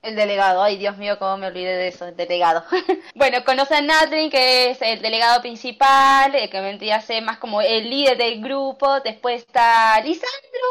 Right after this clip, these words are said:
un chico tra-, eh, que en la historia Corazón de Melón lo vemos como un chico bastante tranquilo, eh, muy buena persona con,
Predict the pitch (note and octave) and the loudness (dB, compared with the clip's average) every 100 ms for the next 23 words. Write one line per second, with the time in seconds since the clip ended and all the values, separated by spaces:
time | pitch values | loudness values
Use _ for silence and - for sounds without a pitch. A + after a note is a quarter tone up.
0 | B4 A4 G4 A#4 A#4 F#4+ F#4+ D4+ D4+ D4 | -4 -6 -8 -6 -4 -4 0 4 6 6
1 | D4 D4 C#4+ C#4 C4+ - _ _ - C#4 | 4 4 4 2 -2 -8 _ _ 0 2
2 | E4+ F#4+ D4+ - _ C4 C4 C4+ C#4 C#4 | 2 0 -4 -14 _ -4 -4 0 -2 -2
3 | F#4 F#4 F4 D#4 D#4+ F4 E4 E4+ E4+ D#4 | -2 0 2 2 2 -4 -2 0 2 0
4 | D4+ D#4 C#4 D4 C#4+ C4 B3 C4 C4 B3+ | 0 -4 -6 -2 2 2 2 -2 -4 -4
5 | B3 A3+ A3 C#4+ D#4 D4+ D4+ D4 C#4+ C4+ | -4 -6 -8 -2 0 2 2 0 0 0
6 | C4+ C4+ - _ _ _ _ - A#3+ A#3+ | 0 -4 -20 _ _ _ _ -6 0 2
7 | A#3+ A#3+ B3 C#4 C#4 C4+ B3+ - A3+ - | 2 0 0 0 2 2 -2 -4 -12 -8
8 | B3 B3+ - G#3 G3+ G3+ G#3 | -8 -8 -6 -4 -4 -6 -12